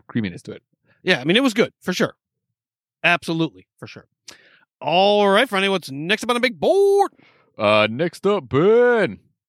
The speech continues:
Speaker 1: we have our beverage of the week, and I cannot wait to try this one, Ben. It is a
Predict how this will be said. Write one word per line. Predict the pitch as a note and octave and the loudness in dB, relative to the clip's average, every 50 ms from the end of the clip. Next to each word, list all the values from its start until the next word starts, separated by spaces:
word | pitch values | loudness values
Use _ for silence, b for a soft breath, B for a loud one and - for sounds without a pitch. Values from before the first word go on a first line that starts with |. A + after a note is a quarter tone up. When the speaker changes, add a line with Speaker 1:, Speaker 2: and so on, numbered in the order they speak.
| _ _ _ | _ _ _
Speaker 1:
we | - G2 G2 | -10 -8 -6
have | G#2+ C3 C#3+ D#3 | -4 -4 -4 -4
our | E3 E3 C#3 | -6 -8 -10
beverage | G2+ _ _ - E2 F#2+ A#2 A#2 G#2+ G2+ G2+ G2+ G2 F#2+ F2+ E2+ E2+ E2+ D#2+ - - - | -12 _ _ -14 -10 -10 -10 -10 -12 -10 -6 -4 -4 -2 -2 -2 -4 -6 -10 -14 -12 -6
of | - F#2+ F2+ F2+ F2 F2 E2 - - - | -2 0 0 0 0 -2 -6 -10 -18 -20
the | - F#2+ E2 F#2+ F#2+ F#2+ | -20 -12 -6 -4 -4 -4
week, | F#2+ F#2+ G#2+ A2+ A2 - | -4 -6 -6 -8 -6 -6
and | - G#2 G#2+ | -6 -4 -4
I | A2 A2 | -4 -4
cannot | - A#2+ G#2 G2+ G#2+ G#2+ G#2+ G#2 F2 F#2 F2+ | -6 -8 -6 -2 0 0 0 0 -2 -6 -10
wait | F2+ F#2 G#2+ A#2 C3 C#3 - - | -6 -2 0 2 2 0 -2 -6
to | - C3 | -6 -6
try | A2+ - - - C3 B2+ B2 B2 A#2+ A#2+ A#2+ A2+ | -6 -8 -6 -2 0 2 4 4 4 4 2 0
this | G2+ F#2+ A2+ B2 B2 - - | -2 -2 -2 -2 -2 -4 -4
one, | C3+ C3 B2+ B2 A#2+ | -4 -4 -2 -2 -2
Ben. | A2 A#2+ B2 B2 A#2+ A#2+ - | 0 0 0 0 -2 -4 -8
It | B2 A#2+ | -6 -4
is | A#2+ A#2 G#2+ A2 | -4 -4 -2 -2
a | G#2 G2+ F#2+ | -2 -2 -4